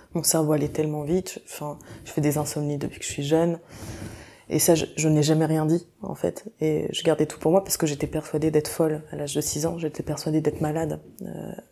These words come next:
et que j'avais peur qu'on, qu'on m'enferme et que, voilà, j'avais conscience que, du coup, euh, je, je fonctionnais pas comme les autres. J'étais, j'ai toujours été observatrice, tout le temps. J'ai toujours observé les gens.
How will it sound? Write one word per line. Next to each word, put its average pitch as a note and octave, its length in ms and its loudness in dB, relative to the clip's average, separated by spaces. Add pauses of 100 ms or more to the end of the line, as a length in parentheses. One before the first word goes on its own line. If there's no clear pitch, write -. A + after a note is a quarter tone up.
(200)
et D3+ 80 -6
que - 140 -4
j'avais D3 240 2
peur D3+ 220 0
qu'on, D3 280 -4
qu'on - 160 -8
m'enferme D3+ 520 2
et C#3+ 60 0
que, D3 300 0 (1300)
voilà, E3 260 2
j'avais D#3 220 2
conscience E3+ 380 0
que, D#3 460 2 (260)
du D#3 160 -2
coup, E3+ 340 4
euh, D3 260 0 (540)
je, D3+ 640 0
je C#3+ 180 -4
fonctionnais D3 480 -2
pas D3+ 260 0
comme D3+ 220 -6
les D3 160 0
autres. - 320 -2
J'étais, C#3+ 300 -6 (280)
j'ai D#3 200 2
toujours F3+ 280 6
été E3+ 220 2
observatrice, D#3+ 840 0 (300)
tout - 120 -4
le D#3 60 -6
temps. E3 300 -4 (520)
J'ai E3 100 -12
toujours E3+ 220 2
observé D#3+ 340 4
les D3+ 120 4
gens. D#3 240 -2